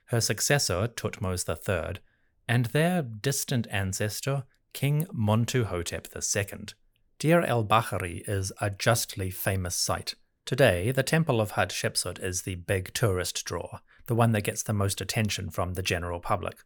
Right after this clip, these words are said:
Fair enough, but the hills and cliffs surrounding that temple are full of additional monuments, especially tombs, which have their own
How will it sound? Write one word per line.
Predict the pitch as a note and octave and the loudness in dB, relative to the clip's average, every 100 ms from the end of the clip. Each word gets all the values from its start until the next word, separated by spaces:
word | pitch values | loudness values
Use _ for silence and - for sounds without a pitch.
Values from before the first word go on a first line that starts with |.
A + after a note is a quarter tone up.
| _ _ _ _ _ | _ _ _ _ _
Fair | - - F#2 | 0 4 4
enough, | E2+ B2+ - _ _ _ _ _ | 2 -4 -6 _ _ _ _ _
but | C3 - | 0 0
the | C#3 C3 | 0 0
hills | C#3+ F#3+ G#3+ - | 2 2 0 0
and | B2+ A#2 | 0 0
cliffs | - A2 G2+ - - | 0 -2 0 -2 -2
surrounding | - G2+ G2 A2+ B2+ G#2 F#2 | -2 0 4 4 4 2 -2
that | E2+ - | -4 -4
temple | - F#2+ - F#2 - _ _ - | -6 -6 -6 -10 -12 _ _ -2
are | B2+ | 0
full | B2 - - D3+ G2 F2+ | 0 2 6 6 4 0
of | A2+ | 0
additional | A#2 C#3+ - D3+ G#2+ | 0 0 2 2 2
monuments, | G2 G#2+ G#2 F2 - - - _ - | 2 2 0 -2 -6 -8 -8 _ -6
especially | B2 - C#3+ D3+ F#3+ D3 G2+ | -2 0 0 0 0 0 -2
tombs, | - - C3+ F#2 G2 - - - _ - | -4 2 2 2 -4 -6 -6 -12 _ -4
which | B2+ | 0
have | - D3 | 0 0
their | - B2+ | 4 2
own | - C#3 C#3+ | 4 4 4